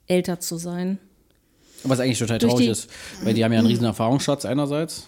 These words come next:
Speaker 2: und andererseits haben sie sich ja verdient gemacht. Ja, die meisten haben dann zig Jahre gearbeitet, haben sehr viel Gelder auch für den Staat erwirtschaftet durch Steuern und durch sonst was alles. Ja, und es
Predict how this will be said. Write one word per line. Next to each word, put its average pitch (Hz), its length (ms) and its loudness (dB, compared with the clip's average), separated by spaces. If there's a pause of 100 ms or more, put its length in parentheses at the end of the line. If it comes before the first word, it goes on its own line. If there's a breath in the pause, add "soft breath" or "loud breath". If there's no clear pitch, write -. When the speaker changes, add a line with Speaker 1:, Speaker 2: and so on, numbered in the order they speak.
Speaker 2:
und 113 120 -4
andererseits 117 440 0
haben 113 140 0
sie 113 80 -2
sich 107 100 -4
ja 104 80 -4
verdient 117 340 -4
gemacht. 98 400 -6
Ja, 113 160 -2
die 113 100 -4
meisten 107 340 -4
haben 107 140 -2
dann 107 200 -4 (520 loud breath)
zig - 360 0
Jahre 120 340 0
gearbeitet, 127 720 0
haben 117 160 0
sehr 117 200 0
viel 127 360 2 (180)
Gelder 131 320 6
auch 127 140 2
für 139 100 0
den 120 120 2
Staat - 560 -6
erwirtschaftet 131 920 -2
durch 120 260 -4
Steuern 131 420 0
und 123 60 -4
durch 113 120 -4
sonst 131 240 -2
was 110 160 -6
alles. 117 360 -6
Ja, 127 220 -6
und 110 240 -8
es - 60 -20